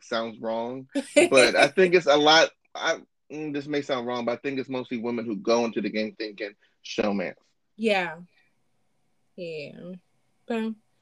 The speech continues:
Speaker 2: yeah, that's really all I have to say. I like her.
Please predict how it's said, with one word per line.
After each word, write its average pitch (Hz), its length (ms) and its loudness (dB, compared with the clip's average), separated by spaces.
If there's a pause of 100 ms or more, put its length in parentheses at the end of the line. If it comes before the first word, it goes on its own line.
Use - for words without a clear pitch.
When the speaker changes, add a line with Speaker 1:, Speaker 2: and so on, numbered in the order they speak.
(400)
Speaker 2:
yeah, 311 200 2 (480)
that's 294 220 -20
really 269 220 -2
all 262 180 -6
I 262 40 -10
have 262 120 -12
to 262 100 -10
say. 254 320 -10 (220)
I 254 120 0
like 254 280 0
her. 247 280 0